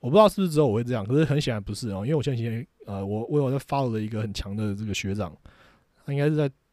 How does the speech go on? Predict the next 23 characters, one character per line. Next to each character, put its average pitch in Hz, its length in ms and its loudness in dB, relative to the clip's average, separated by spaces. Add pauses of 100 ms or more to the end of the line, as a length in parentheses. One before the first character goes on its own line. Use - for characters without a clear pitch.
(140)
应 165 80 -8
该 165 100 2
是 165 60 -2
在 160 100 2
联 117 200 -2
发 131 140 -6
科 135 100 0
当 123 140 -4
工 123 120 -4
程 98 140 -2
师 98 140 -8
吧， 92 220 -10
反 107 80 -8
正 123 60 -4
他 147 100 -2
之 156 80 -2
前， 147 80 0
他 151 100 0
之 147 60 -8
前 143 80 -2
有 98 80 -4
推 123 200 -4
荐， 120 240 -6